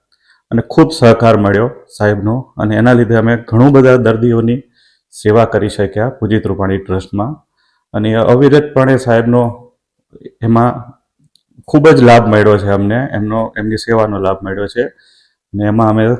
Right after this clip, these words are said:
ઘણા બધા દર્દીની સેવા કરી શક્યા છે. એ રીતે, અ,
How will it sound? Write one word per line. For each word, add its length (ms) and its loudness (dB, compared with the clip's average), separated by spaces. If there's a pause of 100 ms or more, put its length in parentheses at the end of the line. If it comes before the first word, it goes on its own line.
(160)
ઘણા 160 2
બધા 260 0
દર્દીની 540 -2
સેવા 300 -2
કરી 240 -8
શક્યા 360 -8
છે. 220 -14 (800)
એ 100 -4
રીતે, 320 0 (460)
અ, 40 -6